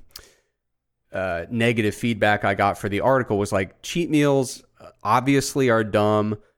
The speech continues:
I agree with you that they're dumb, but literally no one talks about cheat meals anymore. That's like talking about something that died in the eighties." And I'm like, "Yeah, I mean, that's just not, that's empirically false. People still talk about cheat meals all the time and clearly are still using them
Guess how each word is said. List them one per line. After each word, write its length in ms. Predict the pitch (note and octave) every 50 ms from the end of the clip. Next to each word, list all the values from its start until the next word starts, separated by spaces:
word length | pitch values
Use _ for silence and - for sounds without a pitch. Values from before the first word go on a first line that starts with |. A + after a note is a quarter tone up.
| _ _ _ _
I 140 | - G2+ G2+
agree 340 | G2+ G2+ F#2+ A2 B2 C3+ D3
with 180 | C#3+ C3 - B2
you 140 | A#2 A2
that 160 | A2 G#2+ G2 -
they're 120 | G#2 G2+
dumb, 280 | G2 G2+ G2+ G2+ G2 F#2
but 180 | A#2+ A2 - C#3
literally 680 | A#2 G#2+ A#2+ C3+ D3 C#3+ D3 D3 D3+ C#3 C#3 C#3 B2+
no 200 | A#2 A2 G#2+ G#2+
one 200 | G#2+ G#2 G#2 G2
talks 380 | F#2 - G2+ F#2 F#2+ - -
about 300 | G#2+ - F2+ F2 E2+ -
cheat 240 | - - C3+ E3 -
meals 260 | D3+ C#3+ C3+ B2+ A#2+
anymore. 560 | C3 A#2+ B2 B2 A#2 A2+ A2+ A2+ A2+ A2 G#2+ F2+
That's 340 | - G#2+ G#2+ A2 A2 -
like 200 | - B2 A2+ -
talking 380 | - - G#2+ G#2+ G#2+ - A2 G#2+
about 280 | G2+ G#2 G2+ G#2 G2+ -
something 400 | - G#2+ G2+ G2 - G#2 G#2 G2
that 160 | G2+ D#2+ -
died 320 | F#2 F2+ F#2 F#2+ G2+ G2
in 80 | G2+ G2
the 160 | F#2+ - -
eighties." 440 | G2 F#2+ F#2 D#2+ D#2+ D2+ C#2 - -
And 100 | E2+ G2+
I'm 100 | G#2+ G#2+
like, 320 | A2 G#2+ G#2+ - - - _ _ _ _ _ _ _ _ _
"Yeah, 200 | - A#2+ A#2+ A2+
I 20 |
mean, 140 | A2 A2 A2
that's 180 | A#2+ B2+ B2 -
just 220 | C#3 B2+ - -
not, 440 | G#2+ G2+ G#2 G2+ G#2+ G#2+ G#2+ G#2 -
that's 260 | A2+ A2+ A2 - -
empirically 500 | B2+ A2+ - - B2+ A#2+ A2 - - G#2 F#2+
false. 480 | - G#2 F2+ C2 - - - - - -
People 360 | - - A2 G#2 - A2+ A2 G#2
still 340 | - - - A#2 G#2+ G#2 G#2
talk 260 | - - G2+ F#2+ F#2+
about 240 | F2+ F#2+ F#2 F2+ -
cheat 200 | - A2 F#2 E2+
meals 240 | G#2 G2 F#2 F2 F#2+
all 120 | D#2+ E2+
the 80 | D#2+ E2+
time 420 | - - C3 C3 C3 C3 B2+ A#2+
and 140 | F2+ F#2+ F#2
clearly 380 | - - G#2 G2+ F#2+ F#2+ F#2 E2
are 80 | F2+
still 260 | F#2 - - G2 F#2+ F#2
using 360 | F2+ F#2 F#2 F2+ F#2+ F2+ F2
them 260 | E2+ E2+ E2 D#2